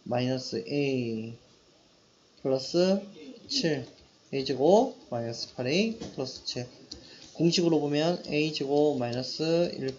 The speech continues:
플러스 칠 더하기 칠 에이 에이 제곱 마이너스 팔 에이 플러스 칠.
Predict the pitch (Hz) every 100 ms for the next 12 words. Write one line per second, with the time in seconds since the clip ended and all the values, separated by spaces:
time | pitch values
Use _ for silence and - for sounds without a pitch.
0 | - 131 123 - - - 175 170 175 180
1 | - - - - _ - - - 120 110
2 | 127 170 190 - _ - - 147 - -
3 | 127 120 135 180 185 - - - _ _
4 | - 120 113 117 131 170 190 147 113 113
5 | 113 - - 113 131 175 196 196 - 120
6 | - - 190 196 - - - - 123